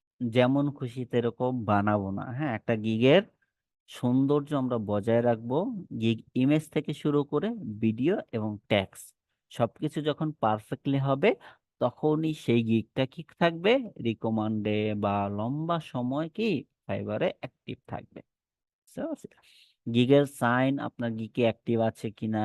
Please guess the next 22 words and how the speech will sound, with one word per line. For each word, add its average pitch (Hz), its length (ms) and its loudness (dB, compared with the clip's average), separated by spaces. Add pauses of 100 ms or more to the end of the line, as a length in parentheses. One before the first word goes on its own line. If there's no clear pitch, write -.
গিগে 104 340 -2
কি 135 200 -4
প্রয়োজন, 131 400 -4
সেগুলো 113 440 -2
এইভাবে 107 760 0
আপনি - 260 -4
দেখতে 110 360 0
পারবেন 117 380 -10
আপনার - 280 -10
অ্যাকাউন্টে, - 600 -12
হ্যাঁ? 294 220 -12 (720)
গিগ 113 180 -2
যদি 123 200 0
অ্যাক্টিভ 123 420 4
থাকে, 139 320 0 (360)
সার্চ 110 400 0
রেজাল্টে 127 420 -2
থাকে, 143 280 -4
তখন 110 260 -4
এইভাবে 110 360 -2
দেখতে 110 320 -8
পারবেন। 131 360 -2